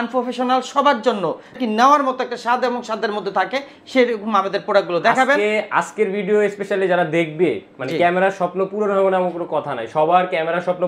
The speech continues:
Speaker 2: পূরণ করে দিবে আজকে ক্যামেরা ভ্যালি।
Speaker 1: ইনশাআল্লাহ।
Speaker 2: হ্যাঁ, মাত্র আপনার হচ্ছে আজকে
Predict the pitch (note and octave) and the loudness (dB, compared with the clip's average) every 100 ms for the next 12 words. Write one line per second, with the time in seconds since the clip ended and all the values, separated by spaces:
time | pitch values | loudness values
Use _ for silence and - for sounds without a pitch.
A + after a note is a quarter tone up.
0 | E3+ F#3+ E3+ F3 E3+ F3 F3 D#3+ D#3+ D3+ | -2 -4 -2 -4 -2 -2 -2 -4 -2 0
1 | D#3 D#3+ A3+ A3+ A#3 G3 E3+ C#3+ D3 B2 | 0 0 0 2 4 4 4 0 0 0
2 | D3 G3 - G3 A3 A3+ G3+ G#3 G#3 G3 | 0 0 -2 0 2 4 2 0 -4 -4
3 | - A3 B3+ - - - - | -2 0 -2 -6 -10 -6 -4